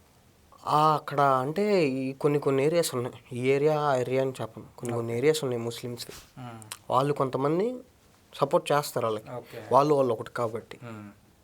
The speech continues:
Speaker 1: ఉగ్రవాదులు వస్తే వాళ్ళు వీళ్ళు అని కూడా చూడరు,
Speaker 2: మ్మ్.
Speaker 1: వీళ్ళు అది ఆలోచించుకోవాలి. ఉగ్రవాదులు వస్తే "నువ్వేంది నేనేంది, అందరం చెప్పేస్తారు, నువ్వు ఇండియా వాడు, ఇండియా వాడు అంతే" అంటారు.
Speaker 2: మ్మ్.
Speaker 1: నువ్వు నా, నువ్వు నేను ముస్లిము, నేను ముస్లిం అంటే ఊరుకోరు,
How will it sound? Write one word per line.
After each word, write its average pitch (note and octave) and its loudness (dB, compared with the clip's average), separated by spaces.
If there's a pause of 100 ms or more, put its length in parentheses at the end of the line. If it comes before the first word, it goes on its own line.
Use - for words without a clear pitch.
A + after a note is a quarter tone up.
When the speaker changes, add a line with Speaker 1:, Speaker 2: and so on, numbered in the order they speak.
(300)
Speaker 1:
ఉగ్రవాదులు F3+ 4
వస్తే F3 0
వాళ్ళు D#3+ 4
వీళ్ళు F3+ 4
అని F3+ 4
కూడా E3+ 0
చూడరు, E3+ -2 (160)
Speaker 2:
మ్మ్. B2 -12
Speaker 1:
వీళ్ళు D3 4
అది C#3 6
ఆలోచించుకోవాలి. C#3+ 2 (300)
ఉగ్రవాదులు F#3+ 4
వస్తే G3 6
"నువ్వేంది G#3+ 8
నేనేంది, G#3 4 (240)
అందరం C#3 -2
చెప్పేస్తారు, F3 4
నువ్వు C#3+ 4
ఇండియా F3 8
వాడు, F#3 8
ఇండియా G#3+ 8
వాడు G3+ 6
అంతే" E3+ 4
అంటారు. C#3 0
Speaker 2:
మ్మ్. A2+ -14 (520)
Speaker 1:
నువ్వు D3+ 4
నా, D3 6
నువ్వు D#3 4
నేను E3 4
ముస్లిము, D#3+ 4
నేను D#3+ 6
ముస్లిం D#3+ 4
అంటే E3 6
ఊరుకోరు, D3 2